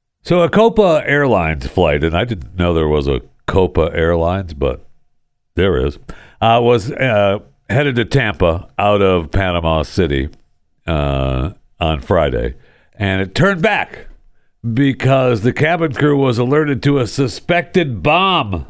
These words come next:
on the plane. Now, that's always scary. Seriously, if you're on a plane, you don't wanna, <laughs> I mean, that's scary. So they turned around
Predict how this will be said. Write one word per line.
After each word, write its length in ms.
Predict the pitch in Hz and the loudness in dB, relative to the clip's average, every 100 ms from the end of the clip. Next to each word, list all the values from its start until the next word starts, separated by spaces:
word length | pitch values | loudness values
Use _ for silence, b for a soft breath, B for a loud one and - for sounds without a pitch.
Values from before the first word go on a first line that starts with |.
| - | -2
on 240 | 160 180 | 0 0
the 100 | 175 | -2
plane. 680 | 131 143 180 190 135 90 73 _ - | -2 0 2 0 -2 -6 -12 _ -2
Now, 100 | 143 | 0
that's 140 | 175 | 2
always 260 | 175 131 104 | 2 2 0
scary. 340 | - 87 208 | 0 2 0
Seriously, 600 | - 175 117 - 64 53 - | 0 0 0 -2 -6 -6 -4
if 120 | 120 | 0
you're 140 | 117 | 2
on 120 | 104 | 2
a 40 | 85 | 0
plane, 340 | 87 87 92 B B B | 0 0 -2 B B B
you 80 | 101 | 0
don't 180 | 110 98 | 0 2
wanna, 420 | 92 85 85 - - | 2 0 -4 -10 -4
<laughs> 60 | |
I 160 | 107 - B B - | -4 -4 B B -4
mean, 140 | 110 | 0
that's 400 | 104 101 - - | 0 -2 -8 -12
scary. 480 | - 120 78 73 - b b b b b b b | -4 -2 -2 -6 -12 b b b b b b b
So 400 | - - 135 127 | -8 0 2 4
they 140 | 120 | 2
turned 360 | 117 - 208 208 | 2 2 2 2
around 500 | 196 202 202 87 | 2 2 2 -2